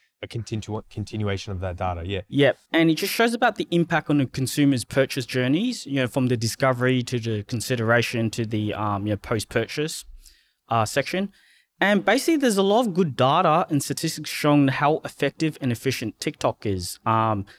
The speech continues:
Speaker 2: and how the platform and the community is, you know, driving a lot of, you know, impactful, you know, influences on purchases and consumer,
Speaker 1: Mm.
Speaker 2: you know, commerce. So that's
Speaker 1: So essentially the word of mouth from one TikTok,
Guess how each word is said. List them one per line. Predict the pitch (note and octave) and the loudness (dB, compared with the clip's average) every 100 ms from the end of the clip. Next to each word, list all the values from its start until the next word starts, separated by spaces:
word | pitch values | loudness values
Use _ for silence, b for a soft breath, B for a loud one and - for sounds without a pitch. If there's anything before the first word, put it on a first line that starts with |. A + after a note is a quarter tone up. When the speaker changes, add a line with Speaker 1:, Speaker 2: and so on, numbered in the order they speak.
| b - | b -2
Speaker 2:
and | C3+ B2+ | 0 0
how | - F#3 | 2 2
the | G3+ D3+ | 2 0
platform | - G3 - - D3 C3+ | 0 -2 -2 0 0 2
and | - C3+ | 0 0
the | |
community | A#2 - B2 B2 F3 F#3 B2+ D3 | -2 -2 0 2 2 2 0 -2
is, | - A2+ | -2 -4
you | A#2+ | -2
know, | A#2+ | -2
driving | A#2 B2+ C3 B2+ A#2+ | 0 2 2 2 -2
a | A#2 | -2
lot | A2+ A#2+ C3+ B2+ | 0 2 2 2
of, | A2+ G#2+ | 0 -6
you | C3 | -8
know, | A2+ _ - | -8 _ 2
impactful, | C3+ - C#3+ - - C3+ B2+ A2+ | 2 2 -4 -4 -2 0 2 0
you | A#2 | -2
know, | G#2+ A2 - _ _ - | -2 -2 -6 _ _ 0
influences | C#3+ - B2+ B2+ - A2+ - | 0 2 -2 -2 -4 -6 -2
on | B2 A2+ | -2 -2
purchases | G2 D3 C#3+ C#3+ - C#3 C3+ C3+ B2+ | -2 -2 -2 -4 -2 0 0 0 -2
and | A#2+ G#2 | -4 -6
consumer, | A2+ G2 B2+ B2+ B2 | -6 -6 -4 -2 0
Speaker 1:
Mm. | B2 | 0
Speaker 2:
you | G2 | 0
know, | A2+ | -2
commerce. | - B2 A#2+ B2 - - _ _ _ _ | -2 0 0 -2 -6 -14 _ _ _ _
So | - D#3+ | 0 2
that's | E3 | 4
Speaker 1:
So | D3 | 4
essentially | C3+ F3+ E3+ E3 | 4 2 4 4
the | C3 | 4
word | A#2+ A#2 A#2 | 4 4 2
of | |
mouth | G#2 G2+ G2 A2 | 0 0 -2 -6
from | - G2+ G2+ | -6 -4 0
one | G2+ | -2
TikTok, | G2 G#2 - G2+ | -4 -14 -10 -12